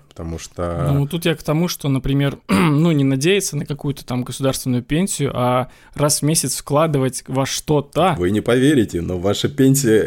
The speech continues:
Speaker 1: это тоже процесс инвестиций
Speaker 2: Ну,
Speaker 1: итоговых.
Speaker 2: естественно, да.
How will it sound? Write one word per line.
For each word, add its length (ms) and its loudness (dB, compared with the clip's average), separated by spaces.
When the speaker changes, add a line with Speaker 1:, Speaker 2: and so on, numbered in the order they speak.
Speaker 1:
это 160 0
тоже 320 4
процесс 480 0
инвестиций 640 -2
Speaker 2:
Ну, 180 4
Speaker 1:
итоговых. 220 4
Speaker 2:
естественно, 540 2
да. 280 2